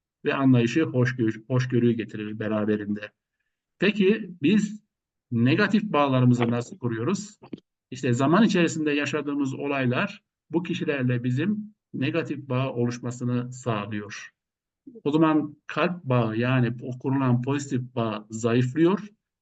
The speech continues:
Ne yapıyoruz? Negatif bağ kuruyoruz. Negatif bağı nereden kuruyoruz? Pozitif bağı, e, kalp enerjisinden yani kalp çakrasından kuruyorsak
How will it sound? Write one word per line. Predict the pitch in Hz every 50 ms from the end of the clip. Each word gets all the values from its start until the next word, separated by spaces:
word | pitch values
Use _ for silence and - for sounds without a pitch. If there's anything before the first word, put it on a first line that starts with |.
| _
Ne | 156 151
yapıyoruz? | 165 160 139 104 123 131 160 175 175 - - _ _ _ -
Negatif | 131 123 127 139 151 147 - - 131 127 -
bağ | 123 117 113 113
kuruyoruz. | - - 107 107 101 104 113 117 - - -
Negatif | 151 - 160 170 190 196 208 220
bağı | 240 - - 160 170 202 208 208 190
nereden | 180 170 156 139 143 131 123
kuruyoruz? | 123 127 120 113 110 104 127 175 190 180 - _ _ _ _ - - _ _ _ _ -
Pozitif | 139 147 143 147 196 190 185 -
bağı, | 165 165 170 175 175 175 175 - - _ _ _ _ _ -
e, | 127 127
kalp | 127 - 139 175 180 175
enerjisinden | 160 156 151 151 147 143 139 131 131 151 135 135 131 123
yani | 120 120 123 123 120 117 -
kalp | - 147 170 180 175
çakrasından | - 160 - - 139 135 131 139 131 127 123 123 123
kuruyorsak | 127 127 120 131 185 202 202 - 160 185 196 - - -